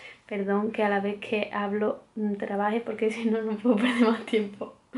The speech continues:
Pues quiere ir vestido de los de Peaky Blinders, que es como con un traje mil rayas, no sé, así en plan retro, no sé de dónde va a sacar eso, pero quiere que yo le ayude a disfrazarse de esa gente.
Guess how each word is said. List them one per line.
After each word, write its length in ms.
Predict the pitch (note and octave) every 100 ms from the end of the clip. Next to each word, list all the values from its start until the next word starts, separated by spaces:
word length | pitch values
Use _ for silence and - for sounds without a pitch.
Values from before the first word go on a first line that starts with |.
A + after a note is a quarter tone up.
| C#4 C#4 - - - - - - _ _ _ -
Pues 560 | G#3+ G#3 G3+ G3+ G3+ -
quiere 380 | A3 A3 A3+
ir 180 | A#3 A#3
vestido 540 | A3+ A3+ - B3 B3+ B3
de 120 | A3
los 160 | G#3
de 120 | G3+ G3
Peaky 320 | G#3+ G#3 G#3+
Blinders, 580 | F#3+ F#3 F3+ F3+ F3+ -
que 240 | - F#3+ G3+
es 80 | G#3
como 340 | G#3+ G3 F3
con 160 | F3+ F#3
un 180 | F#3+ G#3
traje 280 | G#3+ G#3
mil 200 | G#3+ G#3+
rayas, 480 | G#3+ A#3+ A#3+ A3 A#3
no 100 | G#3
sé, 380 | G3+ - A3 G#3
así 440 | G3+ - G#3+ G#3
en 200 | G#3 G3+
plan 260 | G#3 G3+ G3
retro, 500 | G3+ G#3 G#3 G3+ G3 F#3+
no 120 | F#3+
sé 160 | - F#3+
de 100 | F#3
dónde 220 | F#3+ F#3
va 60 | F3+
a 40 |
sacar 280 | F#3 - D#4
eso, 160 | - F#3+
pero 300 | F#3 F#3 -
quiere 240 | G3 G3
que 100 | G3+
yo 80 | G3
le 80 | G3
ayude 460 | G3+ G#3 G#3+ -
a 120 | G3+ G3
disfrazarse 600 | G3 G3 - G3 - G3+
de 120 | F#3+
esa 200 | G3 F#3
gente. 380 | F#3 F3+ F#3+